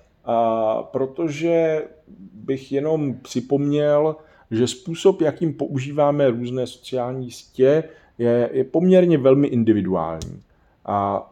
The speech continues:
například nemám úplně ten dojem, že by Instagram v těch úplných začátcích, a, byl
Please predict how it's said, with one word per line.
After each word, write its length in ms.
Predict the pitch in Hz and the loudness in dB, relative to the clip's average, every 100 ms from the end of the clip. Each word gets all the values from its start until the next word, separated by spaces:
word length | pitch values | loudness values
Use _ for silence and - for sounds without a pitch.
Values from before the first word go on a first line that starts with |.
| - | -8
například 760 | 117 123 131 - - 175 165 131 | -4 -4 -4 -12 -2 0 0 0
nemám 440 | 135 156 160 156 | -2 -2 -2 -4
úplně 360 | 139 131 151 156 | -8 -4 -4 -4
ten 240 | 170 147 | -4 -4
dojem, 440 | 107 104 120 151 131 | -2 -2 -2 -4 -6
že 100 | 135 | -8
by 100 | 135 | -8
Instagram 840 | 123 120 135 131 139 143 156 156 _ | -8 -6 -6 -2 -2 -2 -4 -10 _
v 120 | _ - | _ -2
těch 320 | 123 - - | -2 -2 -8
úplných 420 | 117 101 147 190 | -6 0 2 2
začátcích, 920 | 131 110 - 98 95 - 95 156 - _ _ _ _ _ _ - | 0 -4 -4 -8 -8 -10 -8 -8 -10 _ _ _ _ _ _ -8
a, 460 | 107 107 104 98 - | -2 0 0 -2 -8
byl 480 | 98 127 147 175 | -2 2 4 4